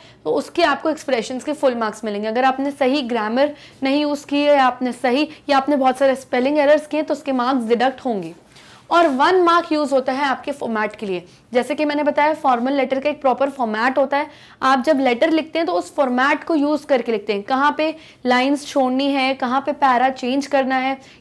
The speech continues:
कैसे डेट लिखनी है, कैसे एड्रेस लिखना है,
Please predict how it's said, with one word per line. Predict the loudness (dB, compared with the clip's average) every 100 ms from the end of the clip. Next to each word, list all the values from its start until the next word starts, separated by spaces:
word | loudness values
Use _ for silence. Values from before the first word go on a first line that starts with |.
| 0
कैसे | 0 2
डेट | 0 0 -2 -4
लिखनी | -4 -4 -2
है, |
कैसे | -2 -2 -2
एड्रेस | 0 0 2 2 2
लिखना | -6 -4
है, | -4